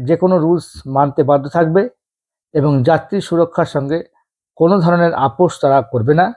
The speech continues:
এটাই গভর্নমেন্ট মনে করছে। So, আপনারা কমেন্ট করতে পারেন যে এই শাস্তি কি যথেষ্ট, নাকি এর থেকেও বেশি শাস্তি ইন্ডিগোকে দেওয়া উচিত ছিল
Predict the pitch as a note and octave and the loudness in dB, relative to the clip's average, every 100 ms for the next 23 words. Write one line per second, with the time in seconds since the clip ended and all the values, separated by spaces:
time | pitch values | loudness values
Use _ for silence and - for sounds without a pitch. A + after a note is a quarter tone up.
0 | _ _ _ _ _ _ _ C#3+ D#3+ D3+ | _ _ _ _ _ _ _ -4 2 2
1 | C#3 D3 - B2+ A#2 C3+ C#3 C3 A#2 G2 | 2 -6 -8 -2 -2 -2 -4 -4 -6 -8
2 | F#2 - F2+ _ _ _ _ _ - F#3 | -14 -16 -20 _ _ _ _ _ 0 2
3 | F3 D#3+ E3+ F3 E3+ F3 F3+ F3 F3 F3+ | 4 2 0 0 0 0 -2 0 2 2
4 | G3 F3+ C#3 E3 F3 G3 G#3 - D3+ - | 0 -8 -4 -2 2 2 2 0 -2 -2
5 | - D#3+ G2+ E2+ _ _ _ _ _ _ | -2 -2 -2 -8 _ _ _ _ _ _
6 | D#3 C#3 D3+ F#3 F3+ - G3+ - _ _ | -2 2 2 2 -2 -2 -4 -6 _ _
7 | - D3+ C#3+ E3 D#3+ - D#3+ F3 C#3+ C#3+ | -6 -4 -2 -2 -4 -2 2 2 4 2
8 | E3 E3+ D3+ - F3 F3 - _ _ - | 0 -2 -4 -2 -2 -2 -4 _ _ -4
9 | C#3 D3 E3 D#3+ D3 D#3+ C3 C#3 B2+ D3+ | 0 4 4 4 2 0 4 2 0 -8
10 | - | -6